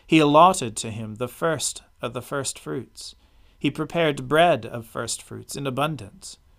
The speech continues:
for they eat the sacrifices to the Lord,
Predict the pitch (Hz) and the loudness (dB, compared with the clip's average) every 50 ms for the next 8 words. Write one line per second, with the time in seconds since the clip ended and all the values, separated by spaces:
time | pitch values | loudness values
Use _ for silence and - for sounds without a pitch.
0 | _ _ _ _ _ _ - - 139 131 139 147 151 165 - - 196 175 117 - | _ _ _ _ _ _ -8 -4 -4 -2 -2 -2 -4 -4 -6 -6 -6 -6 -6 -8
1 | - - _ _ - 135 127 - 170 160 160 - - 123 107 - 107 107 107 - | -12 -20 _ _ -10 -6 -4 -2 0 0 -2 -2 -4 -10 -8 -6 -8 -8 -6 -8
2 | - 113 - - - 123 113 120 117 120 131 131 107 95 98 98 - | -8 -8 -10 -10 -8 -10 -10 -8 -6 -6 -6 -6 -6 -8 -12 -16 -20